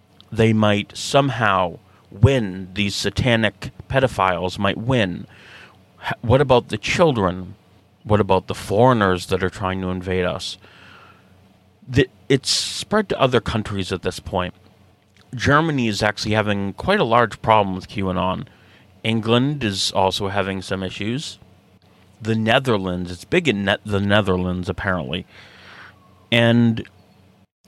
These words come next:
with its growth, we have to think, well, why? As we mentioned before on the other podcasts, is people like control. They don't like when things happen that they don't understand.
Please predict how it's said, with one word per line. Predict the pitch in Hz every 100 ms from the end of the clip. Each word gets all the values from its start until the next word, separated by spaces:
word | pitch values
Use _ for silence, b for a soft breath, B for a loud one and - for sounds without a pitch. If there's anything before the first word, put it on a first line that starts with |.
| -
with | 135 -
its | 226 -
growth, | 107 - 131 101 95 - - - _ _ _ _ _ _ _ _
we | 120 117
have | 139 147 -
to | 135 123 113 - B B B
think, | - 127 -
well, | 123
why? | 117 123 104 95 - - - _ b b b b _ -
As | 127 127 - _
we | 151 143 139 151
mentioned | 156 170 160
before | 135 - 165 117
on | 104
the | 101
other | 101 95 92
podcasts, | - 95 92 95 98 -
is | 104 - B B
people | - 214 202
like | 165 127 -
control. | 107 - 92 92
They | 101
don't | 110 123 104
like | 131 123
when | 113 113
things | - 107 107 -
happen | 101 101 101 98
that | 92
they | 98
don't | 95 92
understand. | 92 90 90 - 90 65 58